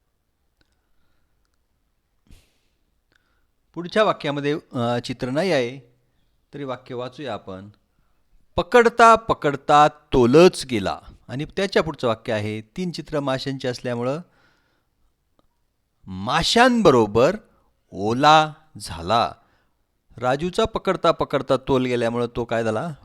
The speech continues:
पाण्यात पडला आणि माशांसारखाच तो पण ओला झाला.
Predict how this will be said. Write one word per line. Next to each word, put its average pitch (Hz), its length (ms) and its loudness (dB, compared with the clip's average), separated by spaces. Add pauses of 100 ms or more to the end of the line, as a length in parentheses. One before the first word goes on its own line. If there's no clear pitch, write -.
(100)
पाण्यात 175 280 4
पडला 92 500 -6 (280)
आणि 98 200 -6
माशांसारखाच 123 960 -4
तो 127 100 0
पण 180 280 -4 (640)
ओला 180 320 8
झाला. 76 260 -6